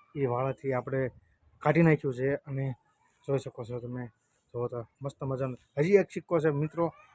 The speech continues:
પણ એમાં આપણને ખબર નથી રહેતી કે એ સિક્કો કયો છે. જો આ જે સિક્કો તમે જોઈ શકો છો,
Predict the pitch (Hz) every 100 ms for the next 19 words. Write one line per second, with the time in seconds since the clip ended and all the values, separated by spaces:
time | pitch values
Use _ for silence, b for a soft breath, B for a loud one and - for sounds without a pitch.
0 | - 170 160 208 202 208 202 - 175 190
1 | 180 170 151 160 165 156 _ _ 151 165
2 | 165 165 - 165 - 147 151 143 131 127
3 | 123 120 143 139 135 143 - 143 135 143
4 | 139 139 - - -